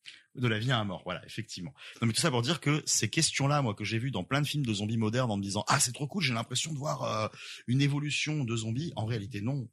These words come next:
Romero les, les avait déjà posées. Et c'est là que sa trilogie, je, je conclue après, je, je te laisse la parole, c'est là que sa trilogie, pour moi, est extrêmement importante, parce qu'elle est non seulement base, non seulement pivot,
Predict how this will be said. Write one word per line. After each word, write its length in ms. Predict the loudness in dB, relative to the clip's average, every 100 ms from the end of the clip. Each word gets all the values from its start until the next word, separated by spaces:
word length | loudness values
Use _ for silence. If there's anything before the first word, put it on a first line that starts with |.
| -14
Romero 260 | -8 -4
les, 160 | -4 -4
les 220 | -8 -8
avait 120 | -6
déjà 200 | -2 -2
posées. 260 | -2 -4 -6 -4 -6 0
Et 60 |
c'est 140 | 2 4
là 120 | 4
que 60 | 2
sa 120 | -2
trilogie, 420 | -4 -4 -2 -2
je, 180 | -4 -6
je 280 | -10 -16 -16 -16
conclue 300 | -20 -20 -20
après, 140 | -16
je, 100 | -16 -16 -14
je 120 | -14
te 60 | -10
laisse 160 | -8 -8
la 60 |
parole, 180 | -8 -12 -10 -16 -12
c'est 100 | -2
là 80 | 0
que 60 | 0
sa 100 | -2
trilogie, 320 | -2 -2 -2
pour 100 | 0
moi, 140 | 0
est 80 | 0 -4
extrêmement 520 | -8 -6 -4 -2 -4
importante, 520 | -8 -8 -8 -8 -12 _ _ _ _ _ _ -6
parce 180 | -4
qu'elle 200 | -2 -2
est 160 | -4 -8 _ _ _ _ _ _ 0
non 180 | 2
seulement 380 | 2 0 -2 -8
base, 480 | 0 0 2 -4 -8 _ _ _ _ _ 0
non 180 | 2
seulement 360 | 4 2 0 -6
pivot, 460 | -8 -6 -4 -6